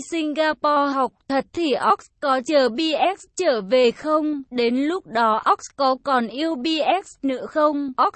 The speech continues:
có nhớ B X không?" Mình cảm thấy rất khó chịu với những câu hỏi đó của B X, thật sự vì không muốn phải trả lời những câu hỏi đó một tí nào cả, chỉ mong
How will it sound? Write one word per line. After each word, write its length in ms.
có 160
nhớ 460
B 40
X 140
không?" 400
Mình 360
cảm 300
thấy 240
rất 300
khó 280
chịu 340
với 360
những 280
câu 260
hỏi 340
đó 460
của 220
B 60
X, 200
thật 160
sự 200
vì 260
không 260
muốn 280
phải 240
trả 300
lời 340
những 300
câu 240
hỏi 340
đó 340
một 300
tí 240
nào 360
cả, 460
chỉ 200
mong 360